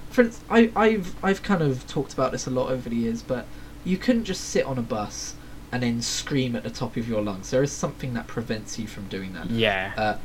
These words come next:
Speaker 1: I mean, first of all, being a decent human being and not scaring the shit out of everyone around you.
Speaker 2: <laughs> Yeah.
Speaker 1: But also just a sense of normalcy of, like
Speaker 2: Well, it's, it's, it's, it's, it's a social thing, isn't
Speaker 1: Yeah.
Speaker 2: it? It's, it, it,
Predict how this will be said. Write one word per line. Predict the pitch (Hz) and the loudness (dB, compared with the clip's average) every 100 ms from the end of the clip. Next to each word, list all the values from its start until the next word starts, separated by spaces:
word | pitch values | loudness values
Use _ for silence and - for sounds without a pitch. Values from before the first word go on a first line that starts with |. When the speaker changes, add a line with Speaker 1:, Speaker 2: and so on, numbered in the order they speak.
| - | -4
Speaker 1:
I | 151 | -2
mean, | 170 156 - | -2 -4 -4
first | - 180 175 | 4 4 4
of | |
all, | 151 | 2
being | 139 | 2
a | 135 | 0
decent | 135 - | -2 -4
human | 127 120 | -4 -4
being | 113 120 | 0 -2
and | 104 | -2
not | 113 | -4
scaring | - 127 135 | -4 -2 0
the | |
shit | 120 - 123 | 2 0 0
out | 120 117 | -4 -2
of | 117 | 0
everyone | 113 117 | 0 0
around | 123 135 117 | -2 -2 0
you. | |
Speaker 2:
<laughs> | 104 123 - - | 2 4 4 6
Yeah. | 131 110 104 - | 8 8 6 4
Speaker 1:
But | - | 8
also | 202 214 | 8 8
just | 214 208 | 6 2
a | 190 | 0
sense | - 196 - | 2 2 2
of | 165 | 2
normalcy | 170 170 180 - 208 202 - | 2 2 0 2 2 0 0
of, | 147 143 | 0 2
like | 135 127 123 127 | 2 2 2 6
Speaker 2:
Well, | 151 | 8
it's, | 165 165 | 8 6
it's, | 170 151 | 4 4
it's, | 165 147 143 | 2 2 0
it's, | 120 135 - | -2 -4 -2
it's | 117 123 | -4 0
a | |
social | 123 135 127 139 107 | 6 8 8 8 4
thing, | - 107 104 | 4 2 2
isn't | 117 160 | 0 4
Speaker 1:
Yeah. | 160 98 | 6 6
Speaker 2:
it? | - | 2
It's, | 101 - - - - - | -2 -6 -10 -10 -10 -2
it, | 120 | 2
it, | 101 120 | 4 4